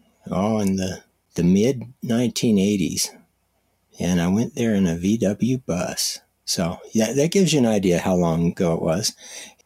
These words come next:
That was, uh, with my sister and, and brother-in-law. They, they lived in,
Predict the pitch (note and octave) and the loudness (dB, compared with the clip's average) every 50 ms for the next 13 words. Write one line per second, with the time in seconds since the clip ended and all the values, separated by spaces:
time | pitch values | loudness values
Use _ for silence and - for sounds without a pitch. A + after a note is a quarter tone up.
0 | _ _ _ _ - A2+ A#2+ A#2+ - A2+ A2+ G#2 F#2+ - - A#2+ A2+ A2 A2 G#2+ | _ _ _ _ 0 0 2 2 4 4 2 2 2 2 2 4 4 4 4 2
1 | G#2 A#2 B2+ B2+ - C3 C3+ C3+ - - A#2 A2 - - B2+ B2+ B2+ A2+ G#2 A2+ | 2 0 0 2 2 2 2 2 2 2 0 0 0 0 2 2 4 4 2 2
2 | - G#2+ A2 A#2 A2+ G#2+ A2 A#2 A2+ A2 G#2+ G2 F#2+ G2 G2+ G#2 A2+ A#2+ - - | 2 2 2 4 4 4 4 4 4 4 4 4 2 2 2 0 0 -2 -4 -6
3 | - - G#2+ G#2 G2+ G2+ G2+ A2 - - A2 G#2+ G#2 G#2 G#2+ G#2 G2+ G2+ - - | -4 0 2 2 4 4 2 0 -2 -2 0 2 2 4 2 2 2 0 -4 -4
4 | - A2 G#2 G2+ G2+ G2 F#2+ F#2 F#2 - | -2 0 2 4 4 4 4 2 0 -4